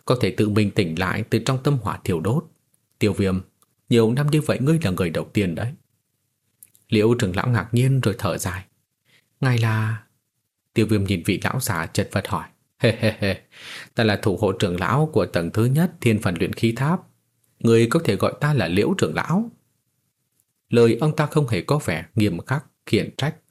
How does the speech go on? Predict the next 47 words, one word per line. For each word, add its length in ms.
như 100
với 160
học 200
viên 180
cũ, 300
khiến 320
xung 200
quanh 180
không 140
ít 220
người 300
thầm 200
bực. 260
"À, 560
ngài 160
là 100
Liễu 240
trưởng 200
lão." 380
Tiêu 160
Viêm 140
hơi 220
kinh 200
ngạc, 200
không 480
cẩn 140
thận 280
khống 220
chế 120
hỏa 220
diễm, 320
xảy 180
ra 280
chút 200
sự 200
cố. 320
Liễu 160
trưởng 160
lão 200
cười 160
gượng 420
lắc 160
đầu. 200
Ông 300
biết 160
rõ 100
ngọn 220